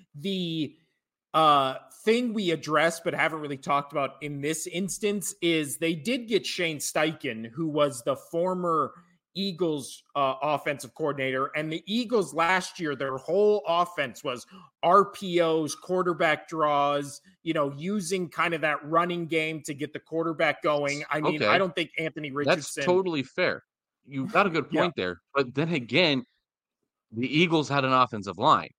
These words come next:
Speaker 2: The
Speaker 1: That's
Speaker 2: Colts
Speaker 1: yes.
Speaker 2: don't have an offensive line, at least
Speaker 1: Yes.
Speaker 2: definitely not to the,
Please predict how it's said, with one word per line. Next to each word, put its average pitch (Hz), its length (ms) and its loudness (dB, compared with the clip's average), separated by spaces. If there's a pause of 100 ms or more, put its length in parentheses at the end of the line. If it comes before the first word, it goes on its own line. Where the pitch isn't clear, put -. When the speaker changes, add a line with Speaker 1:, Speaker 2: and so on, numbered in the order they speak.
(960)
Speaker 2:
The 110 60 -8
Speaker 1:
That's 123 160 0
Speaker 2:
Colts - 460 2 (100)
Speaker 1:
yes. - 480 -12 (120)
Speaker 2:
don't 143 200 -4
have 135 160 2
an 123 80 -2
offensive 113 440 -2
line, 98 380 -4 (840)
at 139 100 0
least 143 220 -2
Speaker 1:
Yes. 95 200 -4
Speaker 2:
definitely 135 420 0
not 123 240 -4
to 127 100 -10
the, 113 260 0